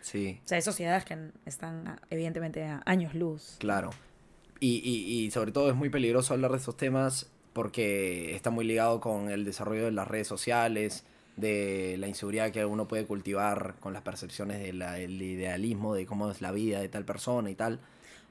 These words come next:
Speaker 2: Bueno, ya esos son temas más posmodernos.
Speaker 1: Claro.
Speaker 2: Pero claro, me imagino que sí, pues con esto de lo, los influencers, eh,
Speaker 1: Tema
Speaker 2: que
Speaker 1: picante
Speaker 2: viven
Speaker 1: ese.
Speaker 2: a través de Instagram, es como, bueno, la vida no necesariamente es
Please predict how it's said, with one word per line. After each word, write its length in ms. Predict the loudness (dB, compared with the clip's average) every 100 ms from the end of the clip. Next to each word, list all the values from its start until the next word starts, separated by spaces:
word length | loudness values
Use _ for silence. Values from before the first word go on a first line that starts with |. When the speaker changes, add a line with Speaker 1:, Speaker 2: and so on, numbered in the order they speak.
| 0
Speaker 2:
Bueno, 220 | 0 2
ya 160 | 2 2
esos 200 | 2 0
son 220 | -2 -2
temas 340 | 2 4 4
más 200 | 4 2
posmodernos. 920 | 0 0 2 4 4 4 2 0 2
Speaker 1:
Claro. 260 | 4 2 -2 -10 2
Speaker 2:
Pero 240 | 6 8
claro, 260 | 8 6 6
me 80 | 2
imagino 400 | -4 0 0 0
que 80 |
sí, 300 | -2 -2 -2
pues 180 | -2 -6
con 160 | -4 -2
esto 220 | 0 2
de 100 | 2
lo, 160 | 2 2
los 340 | 0 -2 -4
influencers, 1300 | -6 -2 0 2 2 2 2 6 6 6 4 0 -4 -6 -20 -20 -20 -20 _ 2
eh, 300 | 4 4 4
Speaker 1:
Tema 160 | 2 4
Speaker 2:
que 80 |
Speaker 1:
picante 180 | 6 6
Speaker 2:
viven 180 | 8 8
Speaker 1:
ese. 100 | 8
Speaker 2:
a 80 | 4
través 260 | 4 6
de 80 | 6
Instagram, 840 | 6 4 4 4 6 6 6 4 2
es 160 | 0
como, 240 | -2 -2 0
bueno, 260 | 0 -2
la 140 | -4 -2
vida 260 | 0 0
no 220 | -2 -4 -6
necesariamente 840 | -8 -6 -6 -6 -8 -8 -8 -8
es 300 | -10 -12